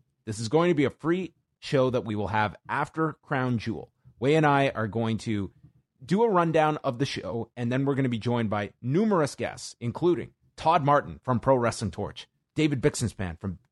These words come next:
Deadspin, Brandon Howard from WrestleNomics Radio, author Lavi Margolin as well, David Myers, who worked previously inside the White House. We are bringing you the A-list guests on Friday, plus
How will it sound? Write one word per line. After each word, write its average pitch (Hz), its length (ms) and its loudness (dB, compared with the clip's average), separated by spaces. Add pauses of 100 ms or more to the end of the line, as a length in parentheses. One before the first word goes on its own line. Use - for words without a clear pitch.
(100)
Deadspin, 131 460 0 (340)
Brandon 170 380 0
Howard 156 500 0
from 101 180 -4
WrestleNomics 135 640 -2
Radio, 123 400 -4 (320)
author 135 540 0 (100)
Lavi 135 260 2
Margolin 156 580 0 (280)
as 113 140 -4
well, 143 460 0 (360)
David 170 480 0
Myers, 120 640 0 (500)
who 139 380 2 (300)
worked 170 500 -4 (240)
previously 117 720 0 (220)
inside 202 500 2
the 139 80 4
White 135 220 2
House. - 360 -8 (640)
We 214 140 2
are 196 40 2
bringing 147 360 2
you 92 180 -6 (140)
the 139 240 -6
A-list 151 420 2
guests - 460 -8 (160)
on 98 180 -2
Friday, 95 380 0 (160)
plus - 420 0